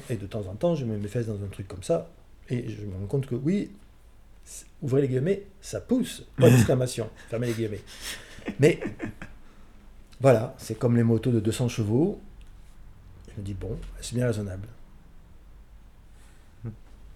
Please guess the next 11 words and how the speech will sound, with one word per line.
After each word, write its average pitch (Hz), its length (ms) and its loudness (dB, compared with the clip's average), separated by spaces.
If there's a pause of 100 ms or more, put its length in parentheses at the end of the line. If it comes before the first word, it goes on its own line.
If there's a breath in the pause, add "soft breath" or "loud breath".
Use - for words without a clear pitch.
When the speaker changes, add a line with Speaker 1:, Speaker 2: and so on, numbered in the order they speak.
(260)
Speaker 1:
Sans - 180 4
parler 113 320 2
que 92 420 -4 (220)
c'est - 300 -8
corrélé 104 340 -2
avec 104 260 -4
un 95 300 -8
niveau 101 220 -6
de 95 60 -12
prix 135 320 -4
qui, 95 280 -8